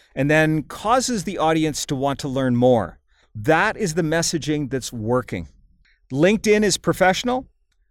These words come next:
but you don't have to be overly formal to use it. Stop using it as a resume. Now, I, I probably have been guilty of this as well over time. It's more about what's in it for the audience.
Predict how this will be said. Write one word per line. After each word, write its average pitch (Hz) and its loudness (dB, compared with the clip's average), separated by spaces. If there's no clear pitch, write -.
but 151 0
you 143 2
don't 175 2
have 170 0
to - -10
be 160 -2
overly 156 2
formal 147 2
to 113 -4
use 117 2
it. 107 -4
Stop - 0
using 202 0
it 190 0
as 170 2
a 160 4
resume. 131 0
Now, 123 -2
I, 139 0
I 123 -4
probably 143 0
have 127 -2
been 123 -4
guilty 131 -2
of 117 -4
this 123 -4
as 117 -8
well 127 0
over 120 -2
time. 151 -4
It's 123 -4
more 165 6
about 156 4
what's 160 2
in 165 2
it 165 2
for 160 -4
the 147 0
audience. 135 2